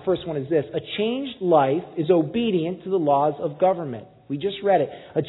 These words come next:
changed life is obedient to the laws of government. Now you might say, "Well, yeah, that, that just totally makes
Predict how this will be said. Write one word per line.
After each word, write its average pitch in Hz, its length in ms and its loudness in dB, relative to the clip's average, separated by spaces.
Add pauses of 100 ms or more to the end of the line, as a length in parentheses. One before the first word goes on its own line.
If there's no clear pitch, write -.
(100)
changed 196 280 -2
life 170 280 8
is 156 80 -2
obedient 160 400 0
to 170 60 -8
the 156 60 -4
laws 139 300 0
of 151 80 -6
government. 151 320 0
Now 175 80 2
you 208 140 4
might 208 320 4
say, 202 180 10
"Well, 196 220 12
yeah, 180 220 10
that, - 680 2
that 165 120 -6
just 165 200 -10
totally 180 280 4
makes 147 220 -4